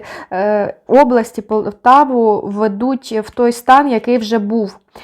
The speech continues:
Я пам'ятаю, в Полтаві вже були якісь значні обстріли, і в них були дуже великі проблеми зі світлом.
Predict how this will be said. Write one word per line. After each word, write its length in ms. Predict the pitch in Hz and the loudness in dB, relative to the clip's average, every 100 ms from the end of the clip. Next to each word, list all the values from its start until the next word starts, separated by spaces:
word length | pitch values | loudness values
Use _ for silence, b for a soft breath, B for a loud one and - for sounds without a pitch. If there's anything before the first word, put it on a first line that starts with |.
| B B B B | B B B B
Я 200 | 220 240 | 2 4
пам'ятаю, 580 | 240 233 226 240 240 233 | 4 0 2 4 4 2
в 60 | |
Полтаві 540 | 226 226 226 240 247 233 | -2 -6 2 4 4 0
вже 220 | 208 220 | -2 -4
були 300 | 208 233 240 | -2 0 2
якісь 300 | 214 208 226 | 2 0 -4
значні 440 | 208 208 208 226 | -2 -4 -4 -4
обстріли, 680 | 240 294 302 - 240 220 214 | 0 0 0 -4 -2 2 2
і 60 | 208 | 2
в 40 | |
них 180 | 226 254 | 0 -2
були 260 | 220 233 | 0 2
дуже 260 | 226 233 233 | 2 0 0
великі 360 | 208 226 240 240 | 2 0 0 -2
проблеми 580 | 208 196 226 247 233 202 | -2 2 2 2 0 -4
зі 220 | 202 233 | -4 -4
світлом. 720 | - 208 220 220 214 196 175 | -6 -6 -2 -2 -2 -8 -8